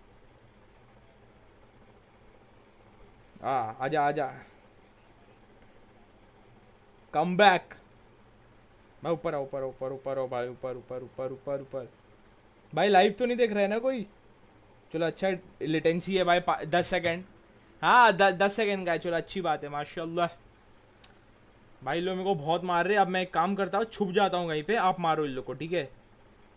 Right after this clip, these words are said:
भाई ऊपर बैठा है ये, क्या है भाई ऊपर, ऊपर क्यों बैठा है तू? <laughs> ऊपर तो, अबे भाई वो यूसुफ भाई आ रहे थे, लेकिन तू छुप के क्यों बैठा था यार?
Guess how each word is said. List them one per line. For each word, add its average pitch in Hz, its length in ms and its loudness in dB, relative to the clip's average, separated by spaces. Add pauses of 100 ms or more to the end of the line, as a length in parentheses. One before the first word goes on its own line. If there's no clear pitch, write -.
(1700)
भाई 156 140 4
ऊपर 285 340 8
बैठा 403 280 10
है 247 100 12
ये, 190 260 10 (420)
क्या 233 160 10
है 277 220 10
भाई 190 260 6
ऊपर, 208 340 2 (800)
ऊपर 254 380 10
क्यों 339 200 8
बैठा 330 280 12
है - 80 8
तू? 254 440 4 (380)
<laughs> - 0 -
ऊपर 294 320 8
तो, - 1160 -4
अबे 254 240 10 (1800)
भाई 175 180 4
वो 285 120 2
यूसुफ 262 320 -2
भाई 294 120 8
आ 262 140 10
रहे 262 120 8
थे, 302 120 0
लेकिन 302 380 -2
तू 311 260 0
छुप 240 260 -8
के 339 120 -2
क्यों 359 160 2
बैठा 240 240 4
था 151 140 -2
यार? 117 200 -4